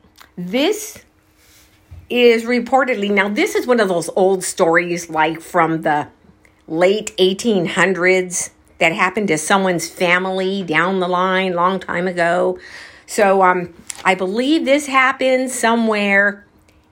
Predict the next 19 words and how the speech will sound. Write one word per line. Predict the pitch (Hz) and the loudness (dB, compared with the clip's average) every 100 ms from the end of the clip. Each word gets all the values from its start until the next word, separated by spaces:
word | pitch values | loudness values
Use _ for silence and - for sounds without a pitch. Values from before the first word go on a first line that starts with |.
| _ | _
in | 208 190 185 190 190 175 - | -4 0 0 0 0 -2 -6
Mexico. | 175 165 190 208 - 233 226 139 - _ _ _ _ - | -10 -2 0 0 -2 -2 -2 -2 -4 _ _ _ _ -6
So | 208 185 190 | 0 2 4
it's, | 185 208 208 - 202 | 2 -2 -4 -10 -2
uh, | 196 180 175 170 170 | 2 4 2 2 0
the | |
story | 180 277 311 277 | -4 0 0 2
goes | 180 190 170 101 71 - - _ _ _ _ _ | 2 2 2 -2 -10 -14 -18 _ _ _ _ _
that | 185 147 - | -2 0 0
it | 220 214 | 2 4
was | 220 196 | 2 2
a | 185 165 160 151 - _ _ _ _ _ | 2 2 2 -2 -10 _ _ _ _ _
cadejo. | - 170 160 185 226 202 151 113 - _ _ _ _ _ _ _ _ _ _ _ _ _ - | -4 0 4 4 4 0 -4 -4 -12 _ _ _ _ _ _ _ _ _ _ _ _ _ -8
It | 214 - | -6 -2
was | - 180 | 0 2
at | 170 - | 2 0
least | 190 233 254 269 - | -2 0 0 -4 -4
a | 190 | -2
cadejo-like | - 175 175 190 190 185 - - 160 185 170 170 - | 0 2 2 2 2 0 -2 -10 -2 0 0 -4 -16